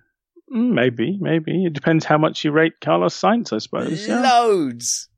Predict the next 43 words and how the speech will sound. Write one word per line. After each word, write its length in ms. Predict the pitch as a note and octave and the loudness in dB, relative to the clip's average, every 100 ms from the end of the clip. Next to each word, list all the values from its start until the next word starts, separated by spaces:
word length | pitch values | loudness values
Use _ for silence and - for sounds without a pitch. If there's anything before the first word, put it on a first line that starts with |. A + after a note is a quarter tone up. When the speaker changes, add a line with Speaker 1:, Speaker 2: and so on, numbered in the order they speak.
| _ _ _ _ - | _ _ _ _ 2
Speaker 1:
Clearly 400 | E3 F#3+ G3 F#3+ | 4 6 4 4
you 140 | F#3 | 4
do. 340 | F3 G3+ D3 - | 4 4 4 -2
I'm 200 | C#3 E3 | -2 2
not, 180 | F3 - | 2 2
I, 160 | - F3+ - E3 | 0 0 2 2
I'm 160 | F3 | 2
reserving 500 | D#3+ D3+ E3 D#3+ D3+ | 2 2 4 4 2
my 160 | D3 D3 | 0 0
judgment. 560 | C#3 C#3+ A#2+ A2+ - | 2 -2 -2 -12 -8
We'll 140 | C3 C3+ | -6 -6
see. 280 | - G#2+ - _ _ | -6 -8 -10 _ _
Speaker 2:
Ah, 360 | - F2+ F#2 F2 | -4 -2 -2 -4
your 200 | E2+ F2 | -4 -8
famous 440 | - A#2+ B2 A2+ | -4 -2 -2 -4
journalistic 720 | - C3+ B2+ A#2+ B2 - A#2+ A2 | -4 -2 0 0 -2 -4 -6 -4
lack 300 | A2+ C3 - | -4 -4 -6
of 160 | A#2 | -4
bias. 580 | A#2+ A2 F#2+ D#2 - - - _ _ _ _ - | 0 2 0 -4 -10 -12 -14 _ _ _ _ -4
Speaker 1:
Can't 220 | D#3+ D3+ | 0 2
help 280 | C3 D3+ - | 2 0 0
it. 200 | C#3+ - | -2 0
Born 220 | C#3+ C#3+ | -2 0
that 180 | C#3 - | 0 0
way. 220 | B2+ C3+ - - - - | -2 -4 -10 -20 -20 -16
Speaker 2:
Joe, 240 | E3 D#3 D3+ | 0 4 4
thank 320 | D3+ F3+ E3+ | 2 -4 -2
you 100 | E3+ | -4
so 300 | D#3 - E3 | 0 4 4
much 220 | D#3+ D3+ | 2 -2
for 60 | D3+ | -4
your 60 | |
time. 300 | D3 D#3+ D3 C#3+ | -4 0 0 0
Obviously, 280 | D3 - | 0 -2
people 240 | D#3 D3+ D3 | 0 -6 -4
can 120 | C#3+ | -6
find 280 | C3+ D3 C#3 | 0 0 0
you 100 | C#3 | 0
on 300 | D#3 F#3+ F#3 | 2 2 0
Twitter 460 | - G#3 - G#2+ F#2+ - | 0 0 0 -2 -2 -4
at 260 | D3+ - - | -6 -6 -10
Joe 440 | C3+ C3 C#3+ D#3 | -2 2 4 4
Saward, 760 | D#3 - - F3+ G3 F#2+ A#2 | 2 0 0 -2 -2 -4 -4